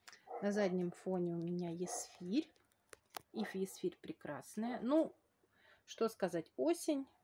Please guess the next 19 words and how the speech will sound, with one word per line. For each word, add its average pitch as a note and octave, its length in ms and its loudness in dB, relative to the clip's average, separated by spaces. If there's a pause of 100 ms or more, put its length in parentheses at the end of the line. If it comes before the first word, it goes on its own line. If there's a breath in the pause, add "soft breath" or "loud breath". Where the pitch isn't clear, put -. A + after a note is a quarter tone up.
Всё - 180 -6
равно G#3+ 260 0
цветы G3+ 520 -2
уже, F#3+ 420 0 (760 loud breath)
м, G3 220 -4
вернее, G3+ 420 2
соцветия G3+ 600 2
не F#3+ 120 4
такие G3 460 0
пышные. C4+ 760 2 (1000 loud breath)
Поменьше B3+ 520 4
цветочков C4 680 -2
в - 40 -6
соцветии, A3 880 -2
но B3 200 2
цветёт - 640 -8 (440)
красивыми G3 680 -4
цветами, E3+ 500 -12
красивыми. F3+ 720 -14